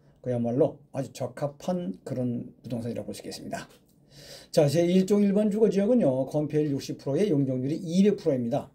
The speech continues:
단독 다중 다가구 연립 다세대, 제 일 종, 이 종 근생, 휴게음식점, 종교시설, 뭐 판매시설, 어, 아주, 어, 양호한 부동산 가치가 매우 높은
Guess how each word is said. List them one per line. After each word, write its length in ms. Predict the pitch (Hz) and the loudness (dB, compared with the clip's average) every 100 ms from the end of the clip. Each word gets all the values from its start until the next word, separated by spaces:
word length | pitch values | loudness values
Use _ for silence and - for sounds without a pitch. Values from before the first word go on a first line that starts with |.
| _ _ _ | _ _ _
단독 400 | 131 127 123 123 | -6 -4 -4 -4
다중 320 | 120 120 117 | -6 -6 -6
다가구 420 | 113 113 120 208 | -8 -6 -2 0
연립 240 | 147 123 | 0 -2
다세대, 640 | - 104 113 104 107 165 269 - _ _ | -6 -6 -8 -6 -2 0 -2 -6 _ _
제 120 | - | -4
일 260 | 131 139 143 | -2 -2 -2
종, 180 | 160 151 | 0 2
이 80 | 139 | 2
종 200 | 151 143 | 2 0
근생, 500 | 147 147 151 110 - _ _ - | 0 2 0 -2 -6 _ _ -14
휴게음식점, 960 | 151 139 131 123 - 165 185 220 233 - _ _ _ | -4 -2 -2 -6 -6 0 2 2 -2 -14 _ _ _
종교시설, 800 | 131 127 123 123 - 170 247 269 - _ _ | -6 -4 -4 -4 0 2 2 -4 -12 _ _
뭐 180 | - 120 | -8 -8
판매시설, 720 | - 143 135 123 - 165 269 - _ _ - | -4 -2 -2 -2 0 2 0 -4 _ _ -12
어, 340 | 110 107 104 | -8 -6 -6
아주, 400 | 113 117 113 180 - _ _ _ | -8 -6 -4 -4 -8 _ _ _
어, 300 | 110 101 104 - | -8 -6 -6 -6
양호한 500 | 120 147 156 120 - _ _ | 0 2 2 0 -6 _ _
부동산 360 | - 123 117 117 | -8 -6 -6 -6
가치가 600 | 110 - 123 117 131 - - _ _ | -8 -10 -6 -4 -2 -4 -12 _ _
매우 340 | - 113 117 165 | -6 -4 0 0
높은 460 | 143 - 151 110 | 0 -2 -4 -6